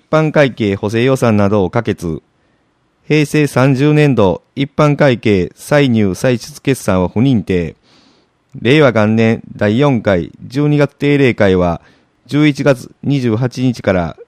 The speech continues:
十二月二十日までの二十三日間の会期で開催され、令和元年度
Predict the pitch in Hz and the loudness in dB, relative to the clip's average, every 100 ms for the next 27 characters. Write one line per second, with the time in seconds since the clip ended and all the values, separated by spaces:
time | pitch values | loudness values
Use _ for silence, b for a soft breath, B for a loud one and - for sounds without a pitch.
0 | - 107 139 151 143 135 - 87 - - | -20 -6 0 2 2 0 -2 -8 -10 -6
1 | 143 - 151 120 107 95 90 69 - 127 | -6 -4 -2 0 2 0 -2 -4 -6 -4
2 | 156 120 95 101 104 123 139 123 107 98 | -2 -2 0 0 0 -2 -2 0 0 0
3 | 123 113 98 90 98 104 101 101 98 95 | 0 -2 -2 -6 0 -2 0 -2 0 -2
4 | 80 - b b b b _ 104 143 139 | -4 -10 b b b b _ 0 2 4
5 | 110 107 117 139 127 98 - | 2 2 2 2 0 -2 -4